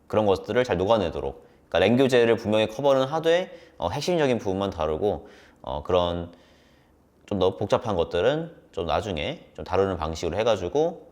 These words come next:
어, 커리큘럼 구성-, 구성을 했으니까 좀 따라가시면 좋을 것 같고요. 자, 그러면 서현대 수학이, 특히나 서현대 수학은 어떻게 나왔었는가를 좀 봐야 될 것 같은데요. 예, 서현대 수학 같은 경우는 이제 이천이십삼 학년도에,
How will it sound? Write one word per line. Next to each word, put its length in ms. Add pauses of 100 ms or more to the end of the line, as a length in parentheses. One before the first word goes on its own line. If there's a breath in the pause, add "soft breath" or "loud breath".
어, 140
커리큘럼 220
구성-, 280
구성을 300
했으니까 560 (420 loud breath)
좀 120
따라가시면 680
좋을 240
것 100
같고요. 540 (1300 soft breath)
자, 100
그러면 280
서현대 260
수학이, 800
특히나 280
서현대 220
수학은 220
어떻게 240
나왔었는가를 1040
좀 100
봐야 180
될 120
것 100
같은데요. 460 (560 loud breath)
예, 120
서현대 240
수학 140
같은 160
경우는 160
이제 460
이천이십삼 420
학년도에, 640